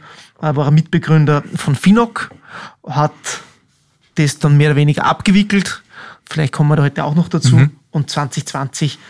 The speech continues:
Speaker 1: dann Readem gegründet. Wer was Readem ist, dazu kommen wir später. Jetzt aber zum Fragenhagel.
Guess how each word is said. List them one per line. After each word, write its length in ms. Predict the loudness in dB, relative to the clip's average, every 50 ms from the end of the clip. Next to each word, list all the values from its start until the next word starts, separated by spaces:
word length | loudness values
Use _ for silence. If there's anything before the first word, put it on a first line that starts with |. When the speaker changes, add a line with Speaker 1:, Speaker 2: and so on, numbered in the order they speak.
| -20 -12
Speaker 1:
dann 240 | -8 -6 -6 -2 2
Readem 380 | 2 4 6 6 6 4 4 2 -2 _ -2
gegründet. 560 | 0 0 0 2 2 2 2 0 -4 -10 -18 _ _ _ _
Wer 200 | 0 0 0 2
was 220 | 2 0 -2 2 2
Readem 240 | 4 4 6 4 4
ist, 240 | 2 2 -4 -12 -14 -8
dazu 220 | -8 -6 -6 -6
kommen 260 | -6 -4 -2 -2 -2 -2
wir 80 | -2
später. 400 | -4 -4 -6 -10 -10 -10 -14 -14 -14 _ _ -20 -20 -20 -20 -20 -20 -20 _ _ _ _ _ _ _
Jetzt 320 | 0 0 0 0 0 -2 -4
aber 220 | -2 -2 -2 -2
zum 140 | -2 -4 -6
Fragenhagel. 760 | -4 -2 -2 0 0 2 2 2 2 0 0 -2 -4 -6 -6